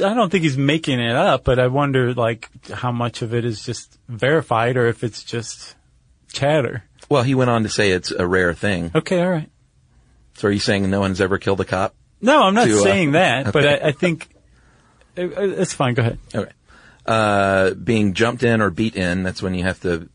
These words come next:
Speaker 2: you basically get wailed on by all the gang members
Speaker 1: Right.
Speaker 2: at one time.
Speaker 1: Yeah.
Speaker 2: Um, sexed in, that's used to initiate, uh, women into male-dominated gangs where basically they have to have sex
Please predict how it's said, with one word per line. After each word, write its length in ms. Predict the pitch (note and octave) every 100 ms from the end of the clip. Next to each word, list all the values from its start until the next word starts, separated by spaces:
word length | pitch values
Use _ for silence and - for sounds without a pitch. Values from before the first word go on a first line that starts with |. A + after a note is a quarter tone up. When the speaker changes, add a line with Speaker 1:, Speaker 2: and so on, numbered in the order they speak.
| -
Speaker 2:
you 160 | F2 D#2
basically 340 | F#2+ F2+ F2+
get 160 | E2+ D#2+
wailed 300 | D#2+ F2+ F2
on 280 | E2+ E2+ F2
by 140 | - F2
all 100 | F2
the 60 | F2
gang 220 | F2 E2+
members 360 | E2 E2 F2
Speaker 1:
Right. 280 | C3 A#2+ - -
Speaker 2:
at 120 | F#2
one 140 | F#2 F2
time. 340 | F#2 E2 E2 -
Speaker 1:
Yeah. 160 | B2+ - _ _ _ - _ _ _
Speaker 2:
Um, 360 | G2+ F#2+ F#2 F2
sexed 480 | - D3+ - - G2+
in, 340 | F#2 G2 B2+ _ _ _ _ _ _ _ _ _ _ _ _ -
that's 200 | G2+ -
used 200 | G2+ -
to 80 | G2
initiate, 600 | F#2+ - G2+ F2+ F2 -
uh, 240 | F#2 F2+ F2
women 380 | B2+ A2+ G2+
into 360 | - G2 F#2 F#2
male-dominated 800 | F#2 B2 C3 G2 F2 F2 E2+ E2+
gangs 340 | F2+ E2+ E2
where 100 | -
basically 380 | E2 F2+ - F#2
they 100 | E2+
have 160 | E2 D#2+
to 80 | E2+
have 100 | -
sex 400 | F2 E2 -